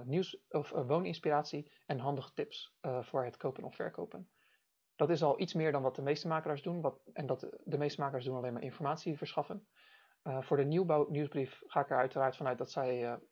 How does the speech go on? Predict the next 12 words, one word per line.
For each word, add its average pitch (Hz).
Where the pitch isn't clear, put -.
updates 143
geven 131
over 131
de 127
projecten 156
of -
eventueel, 139
eventuele 139
nieuwe 151
projecten 147
in, 135
eh, 131